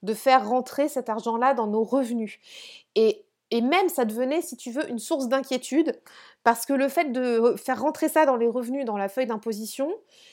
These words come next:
eh ben, ça pouvait limite nous faire changer de palier.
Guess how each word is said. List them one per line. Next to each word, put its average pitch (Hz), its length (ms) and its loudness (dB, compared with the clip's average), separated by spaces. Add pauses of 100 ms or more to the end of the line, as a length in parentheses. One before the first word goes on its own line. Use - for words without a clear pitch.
(220)
eh 214 80 0
ben, 220 220 4
ça 226 160 -4
pouvait 277 420 -2
limite 311 480 0
nous 254 140 -6
faire 254 180 -8
changer 262 260 -4
de 269 60 -6
palier. 208 460 -4